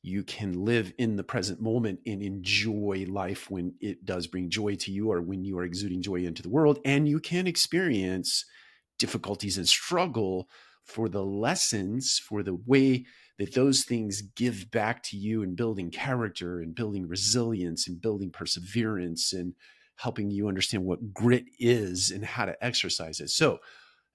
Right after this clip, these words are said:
uh, all that is to say, the fading effect bias is your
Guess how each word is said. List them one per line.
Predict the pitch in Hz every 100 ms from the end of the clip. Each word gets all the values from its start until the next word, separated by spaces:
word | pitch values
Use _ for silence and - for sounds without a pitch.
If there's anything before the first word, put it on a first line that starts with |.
| -
uh, | 120 147 -
all | 160 190 208
that | 180 156
is | 143 131
to | 131
say, | - 120
the | 113
fading | 110 - 127 127 123
effect | 120 - 104 - 101
bias | 90 101 92 90 95 - -
is | 90 87 - -
your | 87 87 82 85